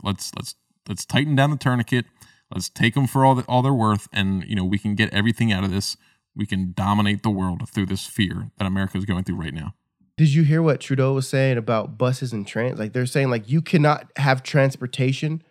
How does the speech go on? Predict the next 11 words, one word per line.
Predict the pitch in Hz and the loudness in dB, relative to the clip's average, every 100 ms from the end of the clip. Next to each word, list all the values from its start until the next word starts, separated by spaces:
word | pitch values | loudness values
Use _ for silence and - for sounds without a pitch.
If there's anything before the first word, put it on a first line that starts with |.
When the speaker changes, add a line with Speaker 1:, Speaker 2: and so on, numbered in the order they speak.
| _ _ _ - | _ _ _ -2
Speaker 2:
unless | 131 131 127 123 | 2 4 2 0
you | 135 | 0
are | 127 | 0
vaccinated | 117 113 110 - 123 110 104 | 0 0 -2 -4 -4 -4 -4
and | 107 | -4
have | 110 | -4
a | 104 | -4
vaccine | 101 101 - 101 | -4 -6 -6 -10
card. | 92 - | -10 -6
Like, | 117 | -6
you, | 123 160 | 0 0